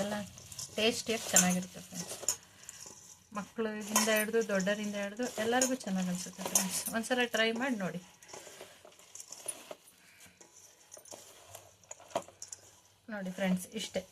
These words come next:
ಈಸಿ ಮಾಡೋದು. ಕಮ್ಮಿ ಪದಾರ್ಥಗಳನ್ನು ಉಪಯೋಗಿಸಿ ಮನೆಯಲ್ಲೇ ಬೆಳ್ಳುಳ್ಳಿ ಚರ್ಮುರಿ ಈಸಿಯಾಗಿ ಮಾಡ್ಕೊಬೋದು. ನೆಕ್ಸ್ಟ್ ಇದೆಲ್ಲ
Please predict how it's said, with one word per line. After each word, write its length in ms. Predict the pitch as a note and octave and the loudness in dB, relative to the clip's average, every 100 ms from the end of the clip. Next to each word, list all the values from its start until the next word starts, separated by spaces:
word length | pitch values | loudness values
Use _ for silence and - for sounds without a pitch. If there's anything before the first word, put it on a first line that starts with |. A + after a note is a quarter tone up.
| - - _ _ - A#3 B3 | -20 -20 _ _ -6 0 4
ಈಸಿ 360 | C4 A#3+ A#3+ F3+ - - - - - - - | 4 4 2 2 -2 -6 -16 -20 -20 -20 -10
ಮಾಡೋದು. 380 | G#3 F#3+ E3+ F3+ C#4+ - - - - - - - | -4 -2 -2 -2 -6 -8 -14 -14 -18 -20 0 4
ಕಮ್ಮಿ 320 | A#3+ B3 B3 A#3+ - - - - | 6 8 6 4 -4 -4 -4 2
ಪದಾರ್ಥಗಳನ್ನು 680 | A3 A3+ A3+ A3+ A3 A3 A3+ G#3+ | 6 6 6 2 2 2 0 0
ಉಪಯೋಗಿಸಿ 600 | A3 A3 B3 F4 - A#3 C4 - - - - - - - A3 | 0 2 0 -2 0 0 -2 -6 -12 -4 -2 -2 -4 -10 -4
ಮನೆಯಲ್ಲೇ 380 | A3 A3 C4 B3+ G#3+ B3 - - - - - | -2 0 2 0 0 -4 -12 -20 -20 -18 -2
ಬೆಳ್ಳುಳ್ಳಿ 400 | G#3+ A3 A3+ A3+ A3 | 0 2 2 2 2
ಚರ್ಮುರಿ 440 | G#3+ G3 G#3+ B3+ A3 - - - - - - - - G#3+ | 2 2 0 0 -4 -6 -6 -6 -6 -14 -16 -16 -8 -6
ಈಸಿಯಾಗಿ 360 | F#3+ F#3 F3+ F3 | -4 -2 -2 -4
ಮಾಡ್ಕೊಬೋದು. 540 | E3 - - F3+ F#3 C4+ - - - - - - - - _ A3+ | -8 -14 -14 -10 -10 -10 -14 -20 -20 -20 -20 -20 -20 -20 _ -6
ನೆಕ್ಸ್ಟ್ 300 | A#3 - - A#3+ | -4 -4 -4 -2
ಇದೆಲ್ಲ 280 | A3 A3 | -2 -2